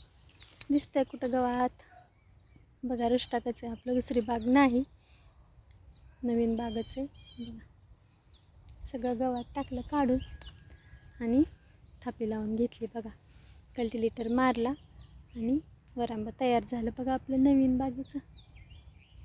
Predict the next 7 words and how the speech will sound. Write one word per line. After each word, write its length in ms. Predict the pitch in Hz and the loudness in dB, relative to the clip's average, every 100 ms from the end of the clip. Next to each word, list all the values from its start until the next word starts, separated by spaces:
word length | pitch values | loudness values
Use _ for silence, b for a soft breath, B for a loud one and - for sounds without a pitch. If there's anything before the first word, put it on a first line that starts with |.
| - | -20
कसं 180 | - - | -20 -12
काय? 100 | 277 254 - - - - _ - - - - - - - - - - - - - - - - - - - - - - - - - 262 | -8 -8 -10 -20 -20 -20 _ -20 -20 -20 -20 -20 -20 -20 -20 -20 -20 -20 -20 -20 -20 -20 -20 -20 -20 -20 -20 -20 -20 -20 -20 -18 -2
गेलं 180 | 269 262 | 0 0
का 140 | 254 | -2
नाही 180 | 240 233 | -4 -2
गवत 220 | 247 247 | 0 -2
सगळं? 320 | 233 269 247 | -2 -2 0